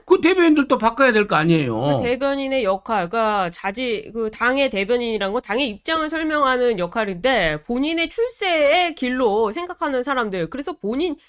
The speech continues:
Speaker 2: 자기 정치를 하고 있는 그런 대변인들은 아, 분명히 그 대변인의 능력과 자질을 의심받을 수밖에 없는 거죠.
Speaker 1: 예, 그렇게
Speaker 2: 예.
Speaker 1: 이렇게 이런 상태를 안 하고 있으니까 권성동 원내대표가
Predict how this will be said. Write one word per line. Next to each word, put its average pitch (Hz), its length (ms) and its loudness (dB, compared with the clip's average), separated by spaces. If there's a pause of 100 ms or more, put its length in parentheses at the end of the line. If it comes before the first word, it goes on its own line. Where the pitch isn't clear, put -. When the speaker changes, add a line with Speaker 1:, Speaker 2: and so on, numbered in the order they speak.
Speaker 2:
자기 220 280 -2
정치를 427 380 -2
하고 311 240 -2
있는 285 320 -4
그런 240 180 -2
대변인들은 233 640 -4 (400)
아, 320 80 -6
분명히 339 400 0
그 262 200 -6 (100)
대변인의 240 840 -2 (260)
능력과 262 320 -2
자질을 190 340 -6
의심받을 220 460 -2
수밖에 214 300 -8
없는 208 300 -2
거죠. 170 500 -4
Speaker 1:
예, 143 500 4
그렇게 262 420 2
Speaker 2:
예. 196 140 -2
Speaker 1:
이렇게 294 440 0
이런 240 320 0
상태를 233 320 0
안 196 180 2
하고 226 220 0
있으니까 196 500 -2
권성동 196 560 -2
원내대표가 170 720 -2